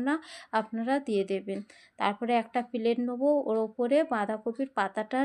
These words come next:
রেখে দেবো। তারপরে ওপরে আমি পুরটা রেখে দু সাইডে আমি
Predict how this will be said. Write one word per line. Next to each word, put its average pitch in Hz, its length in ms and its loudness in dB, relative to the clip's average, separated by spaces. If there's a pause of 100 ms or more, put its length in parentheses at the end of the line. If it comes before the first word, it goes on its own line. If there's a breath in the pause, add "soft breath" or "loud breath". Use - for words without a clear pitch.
রেখে 208 280 -2
দেবো। 202 200 -6 (140)
তারপরে 220 380 0 (460 loud breath)
ওপরে 240 380 2 (100)
আমি 269 140 4 (120)
পুরটা 226 400 -2
রেখে 226 360 0 (140)
দু 220 120 -6
সাইডে 220 400 -4
আমি 254 180 2